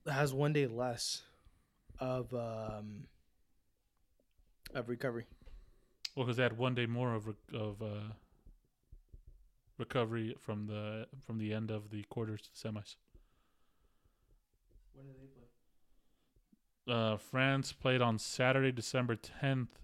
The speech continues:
Speaker 2: and then played
Speaker 1: Yesterday.
Speaker 2: y-, uh, yesterday.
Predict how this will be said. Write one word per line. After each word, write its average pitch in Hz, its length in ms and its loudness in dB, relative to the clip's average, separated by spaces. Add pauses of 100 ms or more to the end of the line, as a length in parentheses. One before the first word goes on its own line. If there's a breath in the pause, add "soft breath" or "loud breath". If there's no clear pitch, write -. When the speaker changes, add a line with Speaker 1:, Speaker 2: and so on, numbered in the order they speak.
Speaker 2:
and 110 160 0
then 104 300 2
played 110 400 2 (3750)
Speaker 1:
Yesterday. 123 560 -12 (360)
Speaker 2:
y-, 120 200 -2
uh, 107 140 0
yesterday. 104 600 -2